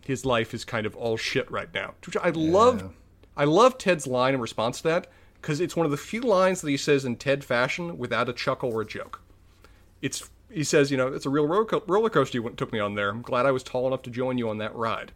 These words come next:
Speaker 1: It's a very serious tone. It's a light line that opens the conversation in Ted style, but I love the tone he keeps with it of,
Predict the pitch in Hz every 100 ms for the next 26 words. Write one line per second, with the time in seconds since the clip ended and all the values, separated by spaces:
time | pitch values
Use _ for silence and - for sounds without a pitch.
0 | - - - - _ - _ _ - 180
1 | 156 170 147 226 269 - - 208 190 185
2 | 175 - 143 98 - - _ _ - 135
3 | 117 120 180 185 165 165 165 135 120 160
4 | 151 147 151 147 143 139 - 135 120 127
5 | 180 - - 160 156 135 135 - 139 131
6 | 117 107 -